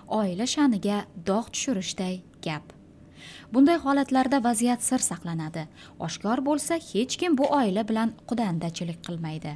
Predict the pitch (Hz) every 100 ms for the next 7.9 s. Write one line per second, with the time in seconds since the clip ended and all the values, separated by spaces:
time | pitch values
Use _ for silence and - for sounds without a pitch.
0 | - - - - - - - - - -
1 | 190 233 285 311 247 233 254 247 233 190
2 | 165 - 165 160 - - - - - 247
3 | - 254 254 247 240 285 294 - - 220
4 | 247 254 254 254 254 170 170 185 226 254
5 | 190 311 349 - 302 294 - 233 220 214
6 | - 180 185 262 285 - - 233 226 165
7 | 185 - 294 - - 269 247 269